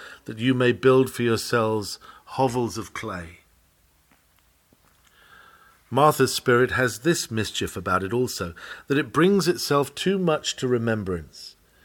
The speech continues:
We would not severely judge Martha, but we conceive that in some measure she aimed at making the service a credit to herself as the mistress of the house.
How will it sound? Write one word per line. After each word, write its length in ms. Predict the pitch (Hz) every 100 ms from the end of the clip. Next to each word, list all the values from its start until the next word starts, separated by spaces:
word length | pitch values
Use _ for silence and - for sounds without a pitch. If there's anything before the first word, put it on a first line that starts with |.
| _ _ _ _ _ - - -
We 120 | 233
would 140 | 180
not 220 | 139 139
severely 520 | - 127 107 123 110 92
judge 340 | 101 90 -
Martha, 500 | 92 82 - 98 160 _ - - _
but 140 | 160
we 120 | 180 185
conceive 520 | 175 143 - 156 147
that 140 | 123
in 100 | 113
some 320 | 107 - 240
measure 300 | 175 98 113
she 240 | - - 131
aimed 260 | 131 131
at 80 | 139
making 380 | 120 127 - 123
the 100 | 110
service 460 | - 123 113 113 -
a 40 |
credit 400 | - 180 190 196
to 100 | 170
herself 640 | 165 160 180 147 92 - - - - - - _
as 180 | 147 139
the 100 | 151
mistress 580 | 139 196 - - 202 -
of 100 | 175
the 120 | -
house. 540 | - 117 85 76 -